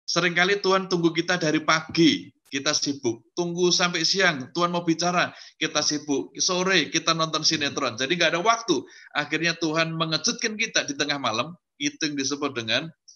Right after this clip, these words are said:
Tuhan berbicara di, kepada kita sementara kita tidur. Itulah yang disebut dengan mimpi. Jadi,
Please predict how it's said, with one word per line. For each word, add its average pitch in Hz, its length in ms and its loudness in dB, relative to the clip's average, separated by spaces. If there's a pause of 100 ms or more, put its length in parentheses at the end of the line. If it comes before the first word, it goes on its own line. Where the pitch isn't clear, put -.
(260)
Tuhan 151 280 0
berbicara 135 640 0
di, 131 80 0 (320)
kepada 185 320 -2
kita 175 400 -4
sementara 151 640 0
kita 135 320 -4
tidur. 123 320 0 (480)
Itulah 147 360 -2
yang 123 200 -2
disebut 123 440 -2
dengan 110 440 -2 (240)
mimpi. 101 400 -6 (840)
Jadi, 135 400 2